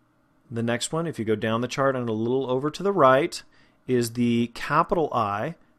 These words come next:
which is I, bit. Going back over to the left and down a little bit further is the sound, it's the lowercase e, and the sound is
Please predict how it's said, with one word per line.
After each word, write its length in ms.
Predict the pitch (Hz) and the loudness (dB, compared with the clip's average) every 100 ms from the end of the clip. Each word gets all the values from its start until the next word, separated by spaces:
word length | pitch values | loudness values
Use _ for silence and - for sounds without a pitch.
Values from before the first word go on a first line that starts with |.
| _ | _
which 240 | 120 - | -4 0
is 260 | 127 143 - _ _ _ _ _ | 0 0 -4 _ _ _ _ _
I, 280 | 185 151 92 - _ _ _ _ _ _ _ _ _ _ 135 | 2 2 2 -6 _ _ _ _ _ _ _ _ _ _ 0
bit. 440 | 180 - - - - _ _ _ _ _ _ _ _ _ _ _ _ _ _ _ _ _ _ | 2 2 -4 -14 -14 _ _ _ _ _ _ _ _ _ _ _ _ _ _ _ _ _ _
Going 280 | - 117 113 | -6 -4 -4
back 300 | 107 120 127 | 0 0 0
over 260 | 139 139 147 | -4 -4 -4
to 140 | - | -6
the 100 | 139 | -4
left 400 | 139 139 143 - - | 2 4 4 0 -8
and 180 | 131 | -4
down 260 | 127 131 147 | -2 0 0
a 60 | 147 | 0
little 220 | 147 147 | 0 0
bit 180 | 156 160 | -2 -4
further 540 | 156 143 143 170 - _ _ _ _ | 2 2 4 0 -2 _ _ _ _
is 300 | 127 127 131 | 2 2 0
the 100 | 139 | -4
sound, 680 | - 143 123 120 120 135 - | -2 -2 0 0 0 -4 -8
it's 260 | 123 107 - | -10 -10 -8
the 360 | 120 110 107 | -4 -2 -2
lowercase 680 | 107 117 123 131 135 123 - - _ | -2 0 2 0 -2 -2 -4 -10 _
e, 380 | 143 143 180 220 _ _ _ _ _ _ _ | -2 0 -2 -6 _ _ _ _ _ _ _
and 140 | 120 | -8
the 40 | 110 | -4
sound 300 | 135 127 123 | -2 -2 0
is 220 | 120 | -2